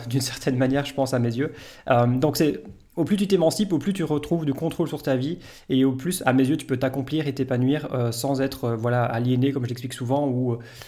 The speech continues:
ou, euh, conditionné dans une façon de vivre. Euh, donc voilà un petit peu, bref, euh, c'est un mini résumé de l'épisode précédent, vraiment en mode, euh, accéléré, mais je vous invite vraiment à l'écouter pour ceux qui n'ont pas écouté. Et puis aujourd'hui, du coup, dans cette optique-là, j'ai envie de parler d'un sujet un peu plus, euh, bah, simplement voyage,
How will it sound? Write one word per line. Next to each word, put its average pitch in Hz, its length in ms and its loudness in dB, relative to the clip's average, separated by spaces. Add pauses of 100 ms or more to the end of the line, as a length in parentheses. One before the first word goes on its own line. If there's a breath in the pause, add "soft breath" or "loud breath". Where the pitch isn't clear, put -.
(120 loud breath)
ou, 143 180 0
euh, 127 60 2
conditionné 143 540 2
dans 135 160 2
une 120 100 0
façon 123 300 -4
de 113 60 -4
vivre. 139 240 -4 (380 loud breath)
Euh, 117 180 0
donc 139 300 2
voilà 170 180 6
un - 40 6
petit - 140 -8
peu, 180 100 4
bref, 147 340 2
euh, 131 140 2
c'est 135 180 -4
un 131 60 4
mini 143 180 4
résumé 143 260 -2
de 135 40 -2
l'épisode 127 300 -2
précédent, 139 400 0
vraiment 131 340 2
en 117 60 0
mode, 123 200 2
euh, 120 140 0 (300 loud breath)
accéléré, 147 480 2
mais 139 100 4
je 117 80 2
vous 123 60 0
invite 131 160 2
vraiment 131 240 0
à - 20 2
l'écouter 135 300 -2
pour - 100 -12
ceux 143 100 -4
qui 135 120 -6
n'ont 120 60 -4
pas 131 120 -2
écouté. 127 360 -4 (360 loud breath)
Et 143 80 4
puis 226 140 4
aujourd'hui, 185 340 6
du 185 80 4
coup, 233 160 4
dans 170 120 4
cette 185 160 2
optique-là, 190 360 2
j'ai 165 60 2
envie 151 100 2
de 147 60 -4
parler 175 160 4
d'un 147 100 6
sujet 151 260 0
un 175 60 2
peu 135 120 0
plus, 190 260 -2 (340 loud breath)
euh, 120 280 4
bah, 127 200 2
simplement 185 320 4
voyage, 131 480 4